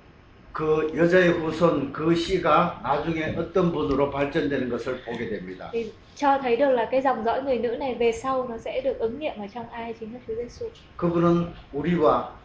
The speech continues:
Speaker 1: 모든 인류의 죄를 구속하신 예수 그리스도이십니다.
Speaker 2: Đúng ạ. Đấy chính là Chúa Giêsu, là đấng cất đi tất cả tội lỗi của cả nhân loại.
Speaker 1: 특별히 여자에게는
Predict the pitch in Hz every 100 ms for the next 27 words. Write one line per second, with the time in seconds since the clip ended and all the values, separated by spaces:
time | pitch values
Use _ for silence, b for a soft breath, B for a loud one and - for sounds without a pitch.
0 | - 123 175 180 190 - 165 170 180 170
1 | 165 165 170 170 175 170 143 131 - 135
2 | 123 151 147 139 127 - 143 123 - 101
3 | 98 - - 220 254 - - 220 214 -
4 | 220 269 240 226 254 202 262 240 208 196
5 | 214 226 311 311 269 254 - 311 240 262
6 | 254 311 320 208 - 214 208 233 269 247
7 | 202 - - 185 202 208 214 - - -
8 | - - - - - 202 175 208 190 180
9 | - - 143 170 190 175 143 143 139 160
10 | 123